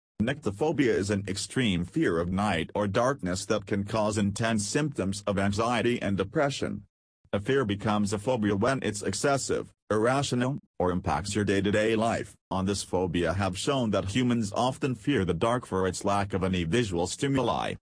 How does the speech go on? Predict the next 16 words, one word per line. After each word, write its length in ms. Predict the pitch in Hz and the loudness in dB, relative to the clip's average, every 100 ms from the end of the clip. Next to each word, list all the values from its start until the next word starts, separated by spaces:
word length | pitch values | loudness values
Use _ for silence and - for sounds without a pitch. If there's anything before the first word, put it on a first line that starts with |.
| _ _ | _ _
In 180 | 107 104 113 | 0 0 0
other 240 | 160 113 | 2 2
words, 360 | 85 80 82 - _ - | 2 0 -2 -8 _ -2
people 360 | 127 110 135 | -2 0 0
may 180 | 120 120 | 2 0
fear 340 | 98 110 92 | 2 2 2
night 300 | 92 101 71 - | 2 0 -2 0
and 180 | 104 | 0
darkness 540 | 95 120 139 92 90 - | 2 2 2 -2 -4 -2
because 340 | 98 107 98 | -2 0 0
they 160 | 107 104 | 0 0
cannot 400 | 104 147 143 107 | 0 0 -2 -2
see 320 | - 101 101 | -2 0 0
what's 460 | - 117 139 139 107 | 0 0 0 -2 0
around 360 | 98 127 117 | 2 2 2
them. 260 | 92 71 | 0 -4